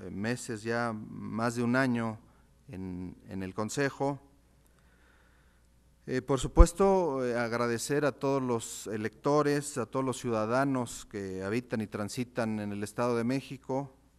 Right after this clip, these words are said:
por la votación que recibió el partido. Eh, este,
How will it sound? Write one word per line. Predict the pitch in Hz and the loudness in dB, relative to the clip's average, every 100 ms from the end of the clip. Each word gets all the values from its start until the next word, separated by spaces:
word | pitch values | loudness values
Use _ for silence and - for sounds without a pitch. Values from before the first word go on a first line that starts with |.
| _ | _
por | 101 | -6
la | 98 | -2
votación | 101 104 110 104 127 127 123 - - - _ | 0 0 -2 -2 0 0 0 -4 -20 -20 _
que | - | -8
recibió | 104 101 113 123 | -6 -6 -2 0
el | 123 | 0
partido. | 127 120 - 156 139 139 147 131 - - - | -2 -2 0 2 2 0 -2 -10 -20 -20 -20
Eh, | 85 85 80 69 65 | -12 -10 -10 -10 -8
este, | 113 - 127 113 107 98 | -8 -6 -4 -2 -2 -6